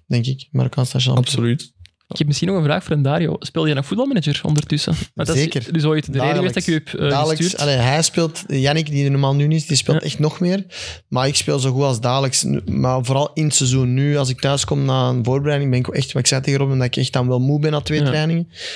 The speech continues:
Speaker 1: En dan zet ik gewoon Vive le Velo op en dan, eh, dan ga ik slapen. Maar, ehm, tijdens het seizoen, eh, dagelijks.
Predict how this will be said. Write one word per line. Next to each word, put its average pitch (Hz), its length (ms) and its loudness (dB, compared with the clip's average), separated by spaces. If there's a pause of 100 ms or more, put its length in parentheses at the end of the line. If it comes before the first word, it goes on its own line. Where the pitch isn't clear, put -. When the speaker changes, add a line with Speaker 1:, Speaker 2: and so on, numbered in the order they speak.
(360)
Speaker 1:
En 127 160 -2
dan 127 360 2
zet 123 140 0
ik 127 80 -10
gewoon 135 180 0
Vive 131 220 0
le 127 60 2
Velo 127 260 0
op 147 120 -4
en 127 120 -2
dan, 120 220 2
eh, 117 280 2
dan 117 120 2
ga 113 80 4
ik 113 80 0
slapen. 135 400 0
Maar, 110 280 2 (480)
ehm, 117 380 2 (200)
tijdens 127 320 0
het 120 100 0
seizoen, 135 300 0
eh, 117 220 2
dagelijks. 110 600 -2